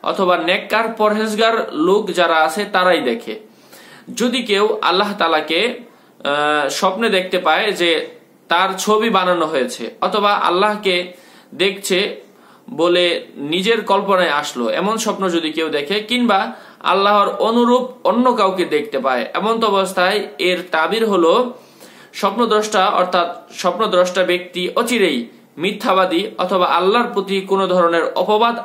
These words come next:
আরোপকারী হওয়ার লক্ষণ বুঝতে হবে এবং আচার আচরণের মধ্যে বেদাতি কোনো ধরনের কুসংস্কার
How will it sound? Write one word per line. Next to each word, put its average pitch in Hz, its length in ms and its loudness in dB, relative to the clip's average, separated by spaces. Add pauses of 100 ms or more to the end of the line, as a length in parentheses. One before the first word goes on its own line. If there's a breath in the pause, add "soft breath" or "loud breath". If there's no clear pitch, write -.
আরোপকারী 170 500 0 (600 loud breath)
হওয়ার 180 240 4 (100)
লক্ষণ 156 280 0 (100)
বুঝতে 147 240 -4
হবে 120 260 0 (220)
এবং 214 160 2 (360)
আচার 208 300 2 (200)
আচরণের 180 560 2 (140)
মধ্যে 151 260 0 (180)
বেদাতি 190 560 0 (440 loud breath)
কোনো 190 260 2
ধরনের 180 340 2
কুসংস্কার 208 680 0